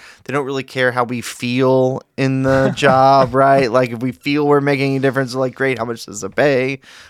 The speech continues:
Speaker 1: Right? So there's a lot of that societal pressure to make more money, to be more successful in your career, to have a, uh, more respectable career, like
Speaker 2: Love
Speaker 1: a
Speaker 2: the,
Speaker 1: doctor
Speaker 2: love
Speaker 1: or
Speaker 2: the air
Speaker 1: whatever.
Speaker 2: quotes, yeah.
Speaker 1: Yep. Um,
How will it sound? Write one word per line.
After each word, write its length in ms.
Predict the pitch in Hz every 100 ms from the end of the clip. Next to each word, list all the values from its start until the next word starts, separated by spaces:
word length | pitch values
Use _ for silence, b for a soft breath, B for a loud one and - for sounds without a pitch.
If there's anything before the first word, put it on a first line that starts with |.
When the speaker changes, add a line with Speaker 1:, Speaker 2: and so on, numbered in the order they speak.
| -
Speaker 1:
Right? 260 | 123 127 B B B
So 120 | - 127
there's 200 | 143 135
a 40 |
lot 180 | 139 147
of 60 |
that 140 | 147 143
societal 460 | 127 - 135 127
pressure 540 | 117 - 131 - 123 117
to 220 | - 117
make 460 | 113 117 139 139 135
more 240 | 123 120
money, 540 | 117 113 113 113 113
to 760 | 104 - 110 110 110 107 110 104 -
be 160 | 131
more 220 | 139 131
successful 600 | 123 120 - 120 - 120
in 80 | 117
your 120 | 113
career, 440 | - 113 113 113 110 B B B -
to 80 |
have 320 | 117 117 120 120
a, 640 | 117 113 110 110 107 107 -
uh, 360 | 110 110 110 107
more 320 | 117 120 117
respectable 1120 | 117 127 - - 120 _ 139 117 123 120 113
career, 520 | - 113 117 113 113
like 160 | 110 107
Speaker 2:
Love 200 | 113 113
Speaker 1:
a 20 |
Speaker 2:
the, 60 | 117
Speaker 1:
doctor 460 | 110 - 123 120
Speaker 2:
love 160 | 117 117
Speaker 1:
or 40 |
Speaker 2:
the 80 | 113
air 100 | 110
Speaker 1:
whatever. 200 | 107 113
Speaker 2:
quotes, 460 | 120 107 110 - -
yeah. 100 | 101
Speaker 1:
Yep. 300 | 113 110 - B B B -
Um, 600 | 135 127 120 113 110